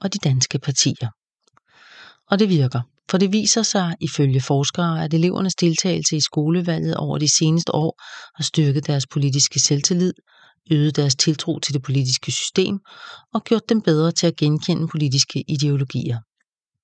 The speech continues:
Over de seneste år har ungdomspartierne desværre også oplevet dalende medlemstal, og jeg er sikker på, at skolevalget kan spille en central rolle i at rette op på dette problem, så flere unge vil deltage aktivt i det danske demokrati. Jeg er stolt af,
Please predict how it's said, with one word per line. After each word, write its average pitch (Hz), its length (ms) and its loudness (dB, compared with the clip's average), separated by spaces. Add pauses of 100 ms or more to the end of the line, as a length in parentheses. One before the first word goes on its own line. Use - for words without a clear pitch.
(580)
Over 165 180 4
de 165 80 4
seneste 196 380 2
år 175 120 0
har 180 140 2
ungdomspartierne 170 800 0
desværre 170 480 0
også 151 220 0
oplevet 139 400 -4
dalende 143 360 0
medlemstal, 170 680 2 (400)
og 151 120 2
jeg 139 100 2
er 135 40 2
sikker 151 380 0
på, 156 120 0
at 123 100 -2
skolevalget 156 720 0
kan 151 100 -4 (100)
spille 175 220 4
en 160 120 0
central 151 480 0
rolle 147 440 -2
i 151 80 0
at 147 140 -2
rette 139 160 0
op 135 200 0
på 160 80 -2
dette 131 280 0
problem, 165 400 0 (460)
så - 120 -2
flere 170 460 2
unge 175 280 2
vil 180 140 -2
deltage 160 460 0
aktivt 135 480 0
i 165 80 -2
det 170 160 -2
danske 131 400 0
demokrati. 131 540 0 (1200)
Jeg 196 100 4
er 185 40 4
stolt 214 360 2
af, 180 100 4